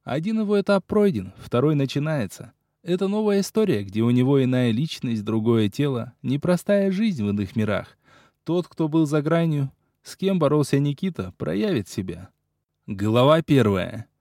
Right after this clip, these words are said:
В просторный кабинет, расположенный на третьем этаже величественного замка, вошел высокий крепкий мужчина сорока лет,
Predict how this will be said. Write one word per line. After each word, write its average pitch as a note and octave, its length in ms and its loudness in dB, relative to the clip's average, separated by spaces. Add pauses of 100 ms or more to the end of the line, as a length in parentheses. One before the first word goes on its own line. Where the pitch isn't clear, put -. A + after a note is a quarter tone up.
(280)
В - 160 -20
просторный D#3 640 0
кабинет, D#3+ 480 0
расположенный A2+ 680 2
на A2 160 2
третьем A2 400 0
этаже A2 320 0
величественного G#2 840 0
замка, A2 600 -2
вошел F#3 400 0
высокий F#3 440 0
крепкий F3+ 380 -2
мужчина F3 480 0
сорока A2+ 460 0
лет, A#2 320 -4